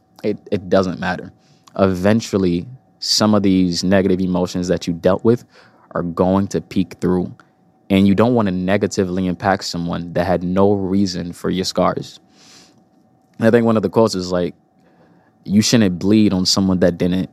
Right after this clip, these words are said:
I forgot exactly how it went, but I'm just gonna try to go with it because, you know, this is a podcast. The thing is, you can't always take a break to try to get this shit perfectly.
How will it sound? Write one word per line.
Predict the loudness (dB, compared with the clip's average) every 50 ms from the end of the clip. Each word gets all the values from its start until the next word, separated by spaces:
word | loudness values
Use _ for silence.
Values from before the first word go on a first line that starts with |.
| _ _ _ _ _ -18
I | -4
forgot | 0 0 2 2 2
exactly | 0 0 2 2 2 2 2 0 -2 2
how | 2 2 2
it | 2 0
went, | -4 -4 -2 -4 -4 -6 -8 _ _
but | -2 0 2
I'm | 2 0
just | 0 -2 -4 -4
gonna | -4 -4 -4
try | -2 -2 -2 -2
to | 0
go | 0 2 4 4
with | 4 4 4
it | 2 0 0
because, | -2 -6 -6 -6 -6
you | -6
know, | -6 -8
this | -8 -10 -8 -8
is | -8
a | -2
podcast. | 2 2 2 2 2 -2 -8 -8
The | -4
thing | 0 0 2 2
is, | 0 -2
you | -4 -6
can't | -6 -6 -4
always | -4 -4 -4 -6 -6
take | -8 -6 -6
a | -4
break | -2 -2 -2 -2 -4
to | -8 -8
try | -6 -6 -4
to | -4
get | -6 -8
this | -8 -10
shit | -10 -10 -8 -4
perfectly. | -2 -2 -2 -2 -6 -10 -12 -12 -12